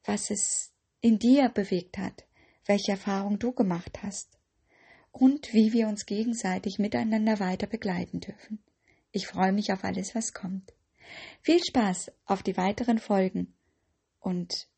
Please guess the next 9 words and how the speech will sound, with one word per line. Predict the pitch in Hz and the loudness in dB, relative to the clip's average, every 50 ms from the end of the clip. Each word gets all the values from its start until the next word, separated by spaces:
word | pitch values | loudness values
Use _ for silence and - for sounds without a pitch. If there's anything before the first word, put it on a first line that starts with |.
| _ _ | _ _
für | _ - - 190 180 | _ -8 -6 -4 0
heute | 190 190 185 190 190 - 233 247 269 - _ _ _ _ _ _ _ _ _ _ _ | 4 4 4 4 4 2 2 2 2 0 _ _ _ _ _ _ _ _ _ _ _
einen | - - 185 175 175 175 175 | -2 0 2 2 2 0 0
ganz | - 175 185 185 - | 0 0 0 0 0
lieben | 214 220 226 254 262 | 2 2 2 2 0
Gruß | 262 - 247 202 208 214 214 - - - _ _ _ _ _ _ _ _ | 0 0 0 0 0 0 -2 -4 -8 -12 _ _ _ _ _ _ _ _
von | - - 262 262 247 | 0 2 4 4 4
mir, | 214 180 180 180 190 190 - _ | 4 2 0 0 -2 -6 -6 _
Beate. | - 247 254 - 208 196 190 - 185 185 185 | -2 -2 -2 -2 -4 -4 -4 -4 -4 -6 -6